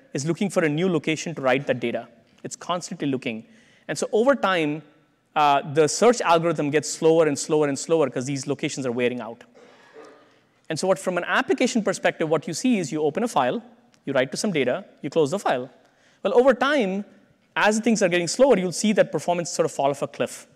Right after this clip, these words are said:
Now, you as application writers or as, as, as, you know, um,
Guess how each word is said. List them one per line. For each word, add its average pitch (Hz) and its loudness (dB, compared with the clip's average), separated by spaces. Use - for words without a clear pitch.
Now, 185 -2
you 220 6
as 311 4
application 214 0
writers 175 4
or 151 4
as, 147 0
as, 135 -6
as, 139 -2
you 147 -6
know, 127 -4
um, 127 -2